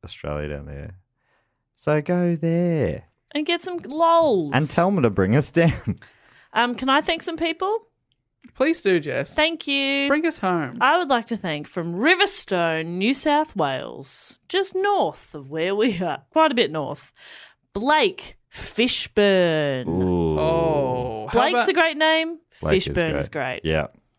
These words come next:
Speaker 3: Well, how about the Morpheus?
Speaker 1: Yeah.
Speaker 2: Yeah.
Speaker 1: Lawrence.
Speaker 3: Lawrence
Speaker 2: Fishburne.
Speaker 3: Fishburne.
Speaker 2: Yes, very good.
Speaker 3: Great actor. The, I mean, Morpheus, the Space Shuttle Morpheus sounds pretty cool.
Speaker 1: Or,
Speaker 2: Oh, yeah.
Speaker 1: or the Red Pill.
Speaker 2: I'm gonna go with Morpheus. <laughs>
Speaker 3: Thank you.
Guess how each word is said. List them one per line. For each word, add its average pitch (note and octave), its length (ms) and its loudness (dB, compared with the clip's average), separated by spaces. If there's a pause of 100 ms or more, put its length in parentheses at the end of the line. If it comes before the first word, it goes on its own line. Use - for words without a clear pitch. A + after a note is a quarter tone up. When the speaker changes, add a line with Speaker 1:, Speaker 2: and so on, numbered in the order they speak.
(340)
Speaker 3:
Well, F#3+ 100 0
how A3+ 80 4
about C4+ 200 2
the G3 80 2
Morpheus? F3 760 -2 (340)
Speaker 1:
Yeah. F#2 300 4 (120)
Speaker 2:
Yeah. E3+ 240 0
Speaker 1:
Lawrence. G#2 360 2
Speaker 3:
Lawrence F3+ 260 0
Speaker 2:
Fishburne. F#3 400 0
Speaker 3:
Fishburne. - 60 -12
Speaker 2:
Yes, D#3 400 -4
very D#3 220 -2
good. D3+ 100 -6
Speaker 3:
Great E3 160 2
actor. G3 440 0
The, A#3+ 220 -2
I A3 60 2
mean, B3+ 160 2
Morpheus, C#4+ 480 0
the G3+ 400 -4
Space G#3 240 -2
Shuttle G#3 160 -2
Morpheus D#3+ 400 -6
sounds C#3 200 -10
pretty - 180 -18
cool. G3 280 -8 (220)
Speaker 1:
Or, G#2 300 6
Speaker 2:
Oh, G#2+ 60 6
yeah. F#3 260 2
Speaker 1:
or G#2 180 4
the F#2 120 0
Red F2 320 2
Pill. D2 340 -4 (920)
Speaker 2:
I'm A3 80 -6
gonna G#3 140 0
go F#3+ 140 4
with F#3+ 160 0
Morpheus. G3+ 1200 2
<laughs> - 40 -8 (1900)
Speaker 3:
Thank G#3 220 -2
you. D#3 260 2